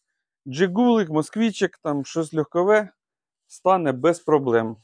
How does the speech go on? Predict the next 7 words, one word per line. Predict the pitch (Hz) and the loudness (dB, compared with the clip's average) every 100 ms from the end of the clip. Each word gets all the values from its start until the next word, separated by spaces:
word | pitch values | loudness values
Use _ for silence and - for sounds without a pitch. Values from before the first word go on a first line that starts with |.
| _ _ _ _ _ - | _ _ _ _ _ -10
Ну, | 147 175 | -6 -4
тут | 233 - | -6 2
колесо | 214 226 220 226 | 4 4 2 0
від | - | 2
кари | 175 160 160 | 4 4 4
лежить. | 151 139 139 139 _ _ _ _ _ _ _ _ _ _ _ _ _ _ - | 0 0 -2 -4 _ _ _ _ _ _ _ _ _ _ _ _ _ _ -6
Хм. | 127 | -6